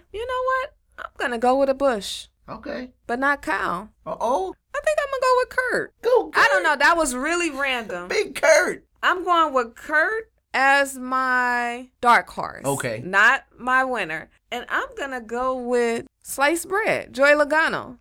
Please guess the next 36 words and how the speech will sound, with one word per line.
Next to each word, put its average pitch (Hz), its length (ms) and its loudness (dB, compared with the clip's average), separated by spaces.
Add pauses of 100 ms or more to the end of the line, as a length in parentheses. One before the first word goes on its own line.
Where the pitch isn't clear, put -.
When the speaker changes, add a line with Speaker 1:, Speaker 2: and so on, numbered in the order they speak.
Speaker 2:
Oh, 151 340 -6 (120)
there 139 160 -8
you 156 120 -8
go. 156 540 -2
Speaker 1:
Okay. 277 480 -2
Speaker 2:
Look 185 80 -4
at 240 40 -2
that. 262 220 -2 (160)
Speaker 1:
I'm 330 180 -8
going 311 200 2
Speaker 2:
Look 302 100 6
Speaker 1:
out 294 80 2
Speaker 2:
at 269 40 4
Speaker 1:
on 262 60 0
Speaker 2:
that. 302 340 4
Speaker 1:
a - 40 -8
limb. - 80 -18 (200)
I'm 320 180 -2
going 302 180 0
out 277 140 4
on 254 140 2
a 240 80 0
limb. 233 380 -4
Speaker 2:
<laughs> - 40 -4 (380)
Speaker 1:
So 277 80 -6
I'm 254 240 0
going 269 220 2
with 240 160 -2
Joey 277 240 2
Logano 285 500 0
as 262 140 -6
my 240 160 2
winner 277 320 -2 (100)
and 214 240 -8
Kurt 269 380 0
Busch 254 340 -2